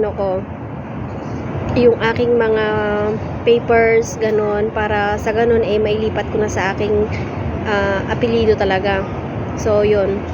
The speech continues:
Kasi, kahit nga passport ko, guys, is, ano, pare-, ano na, eh, mm, apelyido ko pa rin, eh, yung pagkadalaga.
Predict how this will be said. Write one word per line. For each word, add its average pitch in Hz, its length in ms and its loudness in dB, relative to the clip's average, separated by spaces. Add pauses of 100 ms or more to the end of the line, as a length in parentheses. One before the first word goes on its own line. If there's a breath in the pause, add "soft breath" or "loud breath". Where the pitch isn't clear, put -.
(720)
Kasi, 269 720 4
kahit 262 160 4
nga 262 360 4
passport 247 520 0
ko, 247 80 -2
guys, 240 240 2
is, 220 240 -2
ano, 220 240 0
pare-, 214 320 0
ano 240 240 2
na, 269 120 4 (120)
eh, 202 80 -4 (480)
mm, 247 480 2
apelyido 285 400 4
ko 262 80 -2
pa 262 80 4
rin, 269 160 2
eh, 226 240 4 (320)
yung 247 160 -4
pagkadalaga. 208 800 0